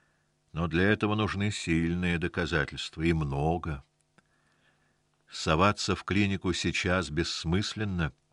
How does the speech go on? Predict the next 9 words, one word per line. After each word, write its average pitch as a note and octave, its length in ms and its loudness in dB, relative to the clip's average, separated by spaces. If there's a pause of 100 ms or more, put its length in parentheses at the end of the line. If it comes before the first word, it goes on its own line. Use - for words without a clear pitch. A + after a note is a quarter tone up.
(880)
если D#2+ 400 2
отделение D#2 680 4
считается C#2+ 1000 0
санаторным E2 800 -2 (480)
или, D2+ 160 -2
как - 280 0
принято E2 380 0
говорить, D2 420 0
кризисным. D#2+ 800 -2